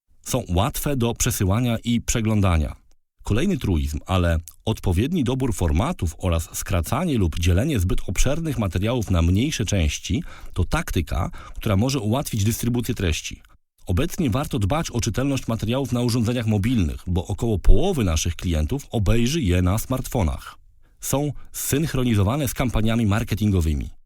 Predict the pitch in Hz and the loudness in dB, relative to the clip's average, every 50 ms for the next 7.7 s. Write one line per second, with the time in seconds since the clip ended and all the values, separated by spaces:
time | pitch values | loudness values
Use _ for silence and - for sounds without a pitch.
0 | _ _ _ _ - - - 95 101 127 170 175 - 120 101 98 127 165 175 - | _ _ _ _ -10 -2 2 2 2 2 2 4 6 6 6 6 4 0 -2 -2
1 | 120 98 95 117 156 165 - 160 123 98 - 90 85 78 - 113 - 139 107 - | 0 2 2 2 0 0 -2 -2 -2 0 2 0 2 2 4 2 2 2 0 0
2 | - - 98 87 90 117 147 135 98 98 104 - - 113 - 117 101 - - 127 | 0 0 0 2 2 2 2 2 2 0 0 -2 -4 -4 -2 -2 -2 0 -2 -2
3 | 156 170 135 95 90 - 127 - 135 107 95 - - 82 101 151 160 - 73 73 | -2 -2 0 0 0 0 4 6 6 6 6 6 4 2 2 2 0 0 0 0
4 | - - - - - - - - - - 80 76 92 80 - 165 175 - 175 - | 0 -2 -4 -10 -14 -14 -14 -14 -6 -2 2 2 2 2 2 -2 -2 -2 -4 -2
5 | - 120 104 98 85 87 78 - - - 120 123 110 95 90 107 101 98 - 95 | 0 0 2 2 2 2 2 0 0 -2 -2 -2 0 2 2 2 2 2 0 0
6 | 95 92 85 78 73 85 110 - - 120 113 - 110 110 110 101 110 120 131 127 | 2 2 2 2 2 0 0 -2 -2 -4 -2 0 0 2 2 2 2 2 0 2
7 | - 113 104 113 113 107 98 117 117 110 87 71 67 | 2 2 2 4 2 2 2 2 2 2 2 0 -2